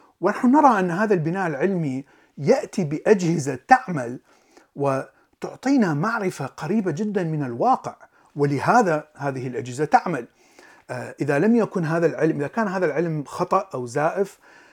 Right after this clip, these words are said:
فمن الطبيعي أنه لن يقارب ال-، الواقع، ولا تستطيع أن تبني عليه تكنولوجيا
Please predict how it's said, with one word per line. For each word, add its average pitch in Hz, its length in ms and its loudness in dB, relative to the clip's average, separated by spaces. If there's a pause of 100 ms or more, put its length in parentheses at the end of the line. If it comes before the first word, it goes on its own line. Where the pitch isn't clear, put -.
فمن 165 600 -4
الطبيعي 180 500 -2
أنه 143 480 -4
لن 156 300 -2
يقارب 151 520 -2
ال-، 127 220 -8
الواقع، 127 480 -2
ولا 151 200 -6
تستطيع 156 500 -8
أن 139 120 -8
تبني 151 360 -2
عليه 127 560 -4 (240)
تكنولوجيا 127 840 2